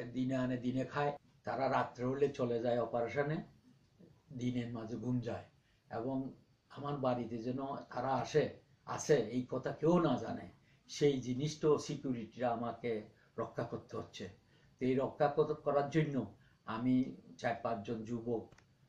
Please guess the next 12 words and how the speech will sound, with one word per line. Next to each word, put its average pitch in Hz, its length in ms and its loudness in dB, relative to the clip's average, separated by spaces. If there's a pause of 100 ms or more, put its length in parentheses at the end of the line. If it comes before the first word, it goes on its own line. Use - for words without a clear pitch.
(140)
রাস্তার 117 380 -4
মাঝে 117 540 -2 (480)
পাহারা 139 320 -2
দিয়েছি। 139 560 -4 (280)
এখান 127 320 -2
দিয়ে 127 160 4
কোনো 120 240 -4
গাড়ি 113 380 2
আসলেই - 540 4 (360)
আমাকে 113 360 -4
খবর 120 340 -2
দেবে 117 360 0